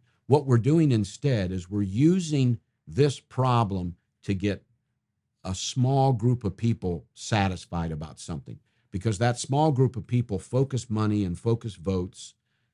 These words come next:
And that's what I need in order to get elected in the state of Missouri, is I need votes. So we're, we're using climate change,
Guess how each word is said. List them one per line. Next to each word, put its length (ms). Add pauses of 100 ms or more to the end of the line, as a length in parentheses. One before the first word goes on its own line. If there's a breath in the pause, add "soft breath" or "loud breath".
(120)
And 160
that's 240
what 140
I 140
need 320
in 120
order 240
to 60
get 140
elected 440
in 140
the 80
state 300
of 60
Missouri, 420
is 140
I 140
need 340
votes. 400 (680)
So 300 (340)
we're, 340
we're 180
using 720
climate 540
change, 640